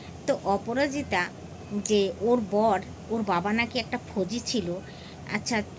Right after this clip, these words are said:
বন্ধুরা চিন্তা করো, বাবা যদি ফৌজি হয়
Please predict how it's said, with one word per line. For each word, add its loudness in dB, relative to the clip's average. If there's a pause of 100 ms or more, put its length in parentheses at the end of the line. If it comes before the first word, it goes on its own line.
(100)
বন্ধুরা 4 (120)
চিন্তা 2
করো, -2 (600)
বাবা 2 (140)
যদি 0 (180)
ফৌজি 2 (100)
হয় 0